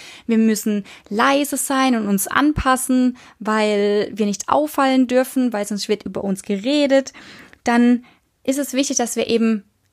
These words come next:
daran arbeiten, weil diese stehen uns im Weg und wir müssen durch diese Ängste hindurch.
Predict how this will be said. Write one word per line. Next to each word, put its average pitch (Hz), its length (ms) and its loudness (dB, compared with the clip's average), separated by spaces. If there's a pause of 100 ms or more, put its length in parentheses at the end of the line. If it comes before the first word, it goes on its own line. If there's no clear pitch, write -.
(160)
daran 220 440 -4
arbeiten, 190 840 0
weil 226 160 2
diese 226 240 -4
stehen 226 260 0
uns 202 180 -2
im 196 140 -2
Weg 254 340 0
und 208 120 -4
wir 214 80 4
müssen 254 340 4
durch 226 140 -2
diese 214 280 -6
Ängste 233 280 -2
hindurch. 202 600 -4